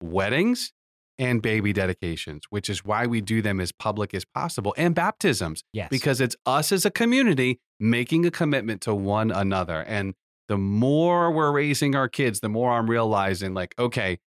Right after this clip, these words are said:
Speaker 1: it certainly takes a community. It takes a village to raise children. I am so
Speaker 2: <laughs>
Speaker 1: grateful for the,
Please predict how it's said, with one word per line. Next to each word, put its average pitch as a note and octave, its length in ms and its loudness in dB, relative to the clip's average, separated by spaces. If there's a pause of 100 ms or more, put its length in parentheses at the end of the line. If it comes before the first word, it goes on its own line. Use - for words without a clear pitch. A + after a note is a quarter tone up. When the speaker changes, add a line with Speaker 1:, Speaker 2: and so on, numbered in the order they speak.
(140)
Speaker 1:
it C#3 180 -2
certainly C#3+ 560 2
takes A2 300 -2
a A2 80 0
community. G2+ 640 0
It G#2 100 -2
takes G#2+ 260 -2
a F#2 140 -2 (120)
village G#2 480 0 (340)
to A2+ 100 0
raise G2+ 400 0
children. E2+ 580 -2
I G#2 200 -2
am G#2+ 140 0
so C#3 280 2
Speaker 2:
<laughs> D3 100 -2
Speaker 1:
grateful C3 500 -2
for G2+ 160 0
the, F#2 300 -2